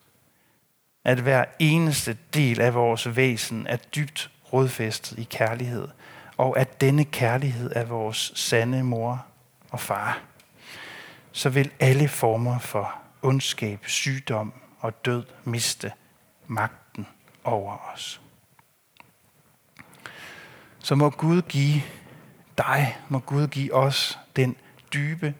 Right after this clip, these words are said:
indre vished, mere i vores hjerte end i vores forstand,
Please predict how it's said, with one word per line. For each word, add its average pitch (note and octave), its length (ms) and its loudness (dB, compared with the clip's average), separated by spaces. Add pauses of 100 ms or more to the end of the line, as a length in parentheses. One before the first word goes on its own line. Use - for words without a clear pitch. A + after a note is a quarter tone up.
(240)
indre C3 420 0 (380)
vished, B2+ 540 -2 (1500)
mere D3 340 6
i C#3 80 0
vores A2 500 -4 (100)
hjerte B2+ 500 2 (200)
end B2+ 180 2
i C3 80 2
vores A#2 500 -4
forstand, B2+ 500 -2